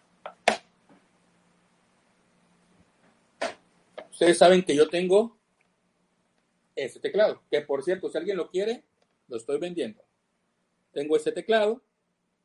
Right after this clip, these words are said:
me costó cuatro mil quinientos pesos el año pasado, que compré la tableta, eh, cuatro mil quinientos. Quiero, y quiero que tomen hincapié que vale cuatro mil quinientos esto, y que te puede cumplir tus expectativas sin ningún problema.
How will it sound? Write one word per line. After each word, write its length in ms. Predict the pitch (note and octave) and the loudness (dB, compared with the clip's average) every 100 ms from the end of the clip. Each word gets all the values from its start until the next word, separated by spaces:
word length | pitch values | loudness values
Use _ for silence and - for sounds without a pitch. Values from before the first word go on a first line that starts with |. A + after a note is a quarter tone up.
| _ _ _ _ | _ _ _ _
me 120 | C#3 | -10
costó 340 | C3+ C#3 E3+ E3 | -10 -8 -8 -4
cuatro 340 | F3+ - D3 | -6 -4 -8
mil 220 | D3 F3 | -8 -10
quinientos 500 | F3+ F3 E3 D#3+ D3+ | -10 -10 -10 -10 -12
pesos 340 | - D3+ C#3+ C#3+ | -10 -8 -8 -8
el 80 | B2 | -10
año 180 | A#2+ A#2 | -12 -12
pasado, 420 | C3 E3+ D#3+ G#3 _ _ _ - | -10 -4 -4 -6 _ _ _ -10
que 100 | C3+ | -6
compré 260 | A#2 A2+ | -6 -6
la 120 | A#2 A2+ | -6 -4
tableta, 480 | C#3 F3 - G#3+ _ _ _ _ _ _ - | -4 -4 -6 -10 _ _ _ _ _ _ -10
eh, 380 | A#2 A2 G#2+ - | -6 -2 -4 -4
cuatro 260 | B2+ C3 | -4 -4
mil 160 | C#3 C#3+ | -8 -8
quinientos. 400 | C#3+ A#2+ G#2+ - | -8 -8 -8 0
Quiero, 180 | F#3+ G3+ | 2 2
y 80 | E3 | 4
quiero 180 | G#3 B3 | 4 4
que 80 | |
tomen 300 | A3+ G#3+ A3+ | 2 0 0
hincapié 420 | A3 F3+ C#3+ F#3 G3 | -2 -2 -2 -2 0
que 80 | |
vale 240 | F#3+ F#3 - | -2 -2 -4
cuatro 320 | D3 C3+ A#2 | -4 -6 -8
mil 180 | A#2 A#2+ | -10 -10
quinientos 600 | D#3+ C#3 C3 E3 E3+ - | -14 -16 -10 -8 -8 -10
esto, 340 | - B2+ - _ _ _ _ _ _ _ _ _ - | -10 -10 -14 _ _ _ _ _ _ _ _ _ -12
y 120 | D3 | -6
que 120 | D3+ | -4
te 140 | D3+ | -4
puede 360 | A#2+ C#3+ D#3+ G#3 | -4 2 2 2
cumplir 340 | F#3+ D3+ D3+ | -4 -6 -8
tus 140 | D3+ F#3 | -6 -6
expectativas 720 | F3 - C#3 A#2+ - C3 E3 | -6 -6 -6 -8 -6 -6 -6
sin 140 | C#3 | -6
ningún 240 | A#2 G#2+ A2 | -12 -12 -8
problema. 420 | C3+ D3+ D#3+ A2+ | -2 0 -2 -4